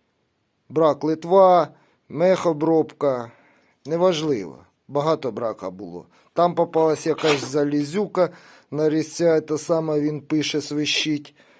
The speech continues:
Та й що розказувати. Як приходив гастірований метал,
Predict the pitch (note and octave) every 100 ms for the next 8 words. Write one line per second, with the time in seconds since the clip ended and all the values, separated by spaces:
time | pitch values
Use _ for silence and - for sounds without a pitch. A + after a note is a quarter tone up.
0 | _ _ _ _ _ _ _ _ _ _
1 | D3 C3+ B2 A#2+ A#2+ F#2+ - - - -
2 | - C3+ C3+ C3 - - A2+ G#2 F#2+ F2+
3 | F2+ - _ _ _ _ _ _ C3+ D3+
4 | D3+ F3 D#3 F#3 D#3+ E3+ D#3+ F3 F3 G#3
5 | E3+ C#3 C3+ C3 C3 B2+ - B2+ A#2+